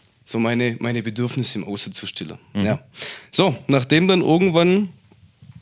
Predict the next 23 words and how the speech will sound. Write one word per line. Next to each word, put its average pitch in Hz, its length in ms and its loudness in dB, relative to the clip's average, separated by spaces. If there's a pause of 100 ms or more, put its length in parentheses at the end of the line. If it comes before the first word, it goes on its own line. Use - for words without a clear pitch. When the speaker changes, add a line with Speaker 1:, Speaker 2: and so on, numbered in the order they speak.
(160)
Speaker 1:
die 123 100 0
Nachricht 123 360 0
kam, 147 240 4
ich 123 140 -2
war 123 100 0
dann 113 140 0
direkt 113 320 -2
an 123 100 0
dem 110 160 -2
Tag 123 240 -6
beim 107 140 -2
Neurologe, 139 640 0 (280)
wir - 80 -6
haben 196 100 0
da 196 100 0
alles - 200 -2
durchgecheckt 131 720 -4
und, 98 420 -6
äh, 98 240 -2
ja, 104 120 -2
zu - 100 -6
dieser 104 160 -2
Gesichtslähmung, 123 760 -2